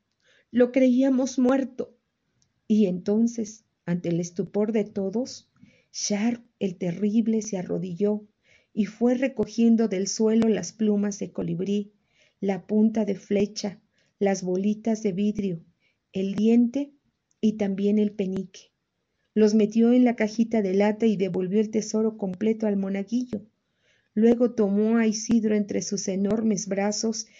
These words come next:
y lo estrechó durante un largo rato.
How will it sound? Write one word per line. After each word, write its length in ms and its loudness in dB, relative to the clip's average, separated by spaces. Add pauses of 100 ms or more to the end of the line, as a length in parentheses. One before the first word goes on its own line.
(200)
y 140 6
lo 100 4
estrechó 640 -4
durante 500 -2
un 240 0
largo 380 -8
rato. 440 -12